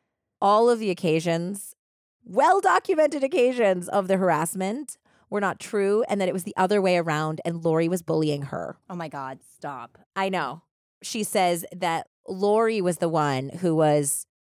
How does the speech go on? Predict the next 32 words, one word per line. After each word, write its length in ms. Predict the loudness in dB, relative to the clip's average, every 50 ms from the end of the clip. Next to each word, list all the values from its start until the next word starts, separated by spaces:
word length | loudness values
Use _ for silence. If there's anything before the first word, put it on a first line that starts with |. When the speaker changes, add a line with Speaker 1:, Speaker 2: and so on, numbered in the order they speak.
| _ -10
Speaker 1:
calling 380 | -2 0 2 2 4 2 0 0
her 300 | 2 2 4 4 2 2
and 100 | 0 -2
she 100 | -4 -4
wanted 260 | -2 -2 -2 -2 -2
Lawrence 260 | -4 -4 -4 -4 -2
back 480 | 0 2 4 4 4 2 2 0 -2 -4
and 140 | -6 -8 -6
she 160 | -4 -2 -2
was 120 | -2 -2
baiting 460 | -2 0 2 2 4 4 2 2 0
her 320 | 2 0 2 2 0 0 -2
and 120 | -2 -4 -6
she 200 | -4 -4 -4 0
just 200 | 0 0 0 0
wanted 200 | -2 -2 -2 -2
to 60 | -4
be 100 | -2 -2
left 240 | -2 -2 -4 -4 -6
alone 640 | -4 -2 -2 -2 -2 -2 -4 -6 -12 -14 -16 -18 _ _
with 560 | -6 -4 -2 -2 -2 -2 -4 -8 -14 -20 _ _ _ _ _ _ _ _ _ _
her 140 | -8 -6 -4
boyfriend 440 | -2 0 0 0 0 0 -2 -2 -2
and 100 | -2 -2
have 140 | -2 -2 0
her 120 | -2 -2
baby. 520 | -2 0 0 0 0 -2 -4 -6 -6 -8 -10 _ _ _ _ -20 -14 _ 0
And 180 | 0 2 4 4
that, 240 | 4 4 4 2 0
that 300 | -2 0 2 2 2 0
time 320 | -2 -2 0 0 0 0 2
that 280 | 2 2 2 0 -2